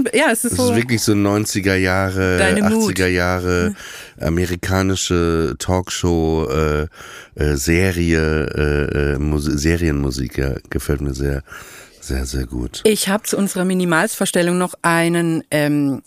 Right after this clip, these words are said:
Speaker 1: einen schönen Satz gefunden, den mein geschätzter Kollege Arno Frank über dich geschrieben hat,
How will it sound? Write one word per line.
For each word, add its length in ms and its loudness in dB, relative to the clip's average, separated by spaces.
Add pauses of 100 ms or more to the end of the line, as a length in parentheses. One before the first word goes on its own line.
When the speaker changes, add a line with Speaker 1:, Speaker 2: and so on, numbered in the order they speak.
(100)
Speaker 1:
einen 200 0
schönen 240 2
Satz 220 -2
gefunden, 360 0
den 160 0
mein 200 2
geschätzter 420 -2
Kollege 340 -2
Arno 200 0
Frank 500 -2
über 160 -2
dich 180 -14
geschrieben 540 -4
hat, 260 -8